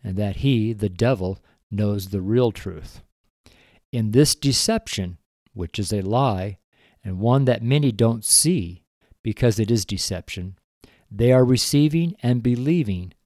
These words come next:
this lie. Just think about Eve for a little while. Then begin fasting and praying to Almighty God. And this could be why the Holy Ghost has placed this ministry under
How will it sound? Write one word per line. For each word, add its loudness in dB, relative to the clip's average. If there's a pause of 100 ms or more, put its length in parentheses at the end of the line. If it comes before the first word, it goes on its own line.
(160)
this -2
lie. -4 (1500)
Just -8
think 2
about 2
Eve -4 (140)
for -2
a -2
little -2
while. -6 (1300)
Then -2
begin 2
fasting -2
and -4
praying -2
to -6
Almighty -4
God. -6 (1300)
And -6
this 6
could 2
be 4
why 0
the -2
Holy 4
Ghost 2
has -2
placed -2
this 4
ministry -2
under -2